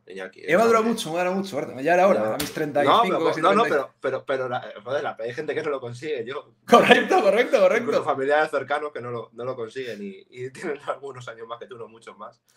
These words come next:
Speaker 2: Correcto,
Speaker 1: Y,
Speaker 2: correcto.
Speaker 1: y no, no maduran. Pero fíjate, tú, lo que es verdad, joder, yo desde que te conozco, coño,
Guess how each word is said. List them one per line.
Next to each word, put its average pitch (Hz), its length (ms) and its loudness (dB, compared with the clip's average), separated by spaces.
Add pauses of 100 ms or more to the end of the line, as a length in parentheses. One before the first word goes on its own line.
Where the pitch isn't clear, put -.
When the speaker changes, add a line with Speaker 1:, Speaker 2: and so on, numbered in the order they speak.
(300)
Speaker 2:
Correcto, 147 260 2
Speaker 1:
Y, 143 320 0
Speaker 2:
correcto. 120 280 -6 (240)
Speaker 1:
y 131 160 0
no, 127 200 -4
no 120 140 -8
maduran. 120 320 -6 (220)
Pero 120 200 0
fíjate, 131 360 -6 (100)
tú, 120 320 -6
lo 107 180 -6
que 107 60 -10
es 113 60 -8
verdad, 123 200 0
joder, 143 260 0 (220)
yo 110 120 -2
desde 127 180 2
que 123 80 -2
te 120 100 2
conozco, 123 400 -2
coño, 131 220 -4